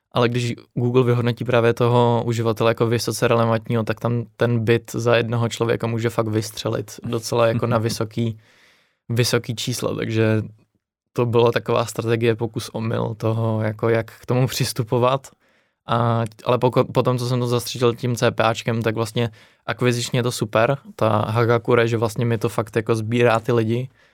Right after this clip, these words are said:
Speaker 1: a pak s-, zpětně s těma R L S áčkama, tak tam jako výborná návratnost. Ale ona je, ani ta Hagakure není úplně jako špatná tím, že tam využívám tu volnou schodu, ale asi bych fakt zmínil, že se to hodí, tahle ta strategie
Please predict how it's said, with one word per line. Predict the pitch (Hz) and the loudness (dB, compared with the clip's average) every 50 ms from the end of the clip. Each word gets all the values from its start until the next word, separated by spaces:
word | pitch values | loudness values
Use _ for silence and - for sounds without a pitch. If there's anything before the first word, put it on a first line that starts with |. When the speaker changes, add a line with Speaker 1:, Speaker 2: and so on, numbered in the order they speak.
| _ _ _ | _ _ _
Speaker 1:
a | 113 110 | -6 -2
pak | 104 120 113 110 | 0 0 -2 0
s-, | - - - _ _ _ _ - | -2 -6 -6 _ _ _ _ -12
zpětně | - - - _ 127 117 113 - 113 117 117 117 117 | -12 -12 -4 _ 0 0 0 0 -2 -2 0 0 -2
s | 117 113 | -4 -6
těma | - - 120 120 113 | -6 -4 -2 -2 0
R | 113 120 | 0 0
L | 120 117 | 0 0
S | 117 117 - | 0 0 0
áčkama, | 113 107 107 - - 127 117 | -2 -2 -2 -4 -6 -6 -6
tak | 113 - - - | -4 -6 -8 -6
tam | - 117 117 113 131 - - 101 | -6 -6 -4 -4 -8 -10 -8 -8
jako | 113 113 - - | -8 -6 -4 -4
výborná | 110 107 117 117 110 120 120 117 117 117 | -2 -2 -2 0 2 0 2 2 2 0
návratnost. | 113 113 113 113 113 113 110 110 - 120 117 113 - - _ _ _ _ _ _ _ _ _ | 0 0 -2 -2 0 0 -2 -2 -2 -6 -6 -6 -8 -14 _ _ _ _ _ _ _ _ _
Ale | - - 127 | 0 2 2
ona | 131 131 | 4 4
je, | 135 127 | 2 0
ani | - - - - 127 131 135 127 | -2 -8 -6 -2 0 0 2 2
ta | 135 127 | 2 2
Hagakure | 123 123 131 139 - 123 113 113 | 2 2 2 2 2 2 2 2
není | 113 113 117 | 2 0 -2
úplně | 107 - 120 117 117 | -2 -2 -2 0 0
jako | 117 110 120 | -2 -2 -4
špatná | 113 - _ - 113 107 113 113 107 110 | -4 -4 _ -2 -2 0 0 0 0 0
tím, | 107 117 113 | -2 -4 -2
že | 110 113 | -2 0
tam | 113 113 | -2 0
využívám | 113 110 110 110 113 113 113 110 | 0 0 0 2 2 0 0 0
tu | 110 117 | -2 -2
volnou | 113 117 120 120 120 120 | 0 0 0 0 -2 -4
schodu, | - - - 120 117 120 120 117 - _ _ _ _ _ _ _ _ _ _ _ _ _ | -6 -4 -4 -2 0 0 -2 -4 -6 _ _ _ _ _ _ _ _ _ _ _ _ _
ale | _ - 127 123 123 120 120 110 - - _ _ _ _ _ _ _ _ | _ 0 2 4 4 2 2 0 -4 -14 _ _ _ _ _ _ _ _
asi | - 117 - - | -6 -4 -2 0
bych | 131 135 123 | 0 0 2
fakt | - 127 120 | 2 -2 0
zmínil, | 120 120 123 123 123 123 | 0 0 2 2 2 0
že | 113 110 120 | 0 -2 -4
se | 117 - 120 | -4 -4 -2
to | 113 123 117 | 0 0 2
hodí, | 120 117 113 113 117 117 113 | 2 0 0 0 -2 -4 -2
tahle | 110 117 113 117 | -2 0 -2 -2
ta | 110 - - 120 | -4 -4 -8 -8
strategie | - - - 123 110 - 117 113 113 117 113 113 113 113 120 117 | -8 -6 -6 -6 -2 -2 -2 0 2 2 2 2 0 -2 -4 -8